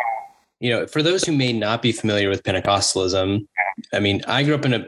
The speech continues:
in, in Pentecostalism, but really in the nineties, right? Nineties and, and early two thousands.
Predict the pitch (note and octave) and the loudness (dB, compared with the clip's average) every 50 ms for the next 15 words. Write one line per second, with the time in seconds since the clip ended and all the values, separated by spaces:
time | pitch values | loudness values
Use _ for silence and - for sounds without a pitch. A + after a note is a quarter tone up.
0 | - - G2+ F#2+ F2 - - G2+ G#2+ - A2 G2+ G2 - G2 F#2+ F#2+ - G2+ F#2+ | -4 -2 -2 -2 -2 -2 -2 0 0 2 0 0 0 0 0 0 0 0 0 0
1 | F#2+ G2 G2 F#2 F2+ - F#2+ G#2+ G#2 G#2 G#2 G2 F#2+ F#2+ F2+ F#2+ G2 A2 B2 C3 | 0 0 0 0 0 0 2 2 2 2 2 0 0 -2 -2 0 0 2 2 2
2 | B2 B2+ B2+ B2 A#2+ A#2 - - - - - _ - - - - _ _ - G2 | 4 4 2 2 0 -2 -2 -4 -4 -6 -12 _ -20 -20 -20 -20 _ _ -6 -2
3 | G2 G2 G2 F#2+ F2 F#2+ G2 G2 F#2+ F#2+ G2 G2 F#2 G2 F2+ F2 F#2 - - F2 | 0 0 0 0 0 0 0 0 2 2 0 0 2 0 0 -2 -2 -4 -4 -4
4 | F2 F2 F2 E2+ F2 - - - - G#2 G#2+ G#2 G#2 G2+ G2+ G2 G2 G2 - - | 0 0 2 2 0 -2 -4 -4 -2 0 2 2 2 0 0 0 0 0 0 -2